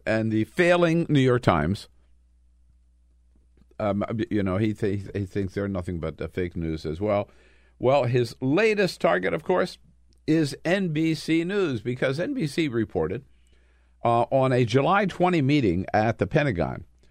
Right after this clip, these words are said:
Several sources who were in that meeting, military leaders, talked to, uh, N B C. And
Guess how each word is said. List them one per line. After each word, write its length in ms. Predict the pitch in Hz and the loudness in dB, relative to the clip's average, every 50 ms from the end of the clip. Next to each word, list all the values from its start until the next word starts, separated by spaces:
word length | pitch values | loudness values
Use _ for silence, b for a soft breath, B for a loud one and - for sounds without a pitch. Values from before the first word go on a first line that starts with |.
| _ - | _ -8
Several 420 | - - 208 214 208 208 214 190 | 0 2 2 2 4 2 0 0
sources 480 | - - 185 175 165 139 135 127 113 - | 2 2 2 2 2 2 2 0 0 2
who 60 | 117 | 2
were 120 | 107 104 - | 2 2 4
in 160 | 113 127 127 | 2 2 2
that 160 | 104 87 80 | 2 0 0
meeting, 300 | - 95 87 82 87 95 | 2 2 2 2 2 2
military 460 | 107 117 117 110 101 - 107 87 85 76 | 2 2 2 2 2 2 0 0 0 0
leaders, 360 | 78 78 76 73 101 101 - | -2 -2 -4 -4 -6 -8 -8
talked 300 | - 113 107 101 - - | -4 -4 -4 -4 -4 -6
to, 240 | - 90 85 85 78 - | -4 -4 -2 -2 -4 -4
uh, 240 | 90 82 78 76 71 - - | -4 -4 -4 -4 -6 -6 -4
N 140 | 90 85 | -4 -4
B 160 | 78 82 76 76 | -2 -2 -4 -4
C. 340 | - - 80 78 90 117 - _ _ _ _ _ _ _ _ _ _ _ _ _ - | -4 -4 -4 -4 -4 -4 -8 _ _ _ _ _ _ _ _ _ _ _ _ _ -2
And 360 | 123 127 131 139 135 135 - | 0 2 2 2 0 -2 -4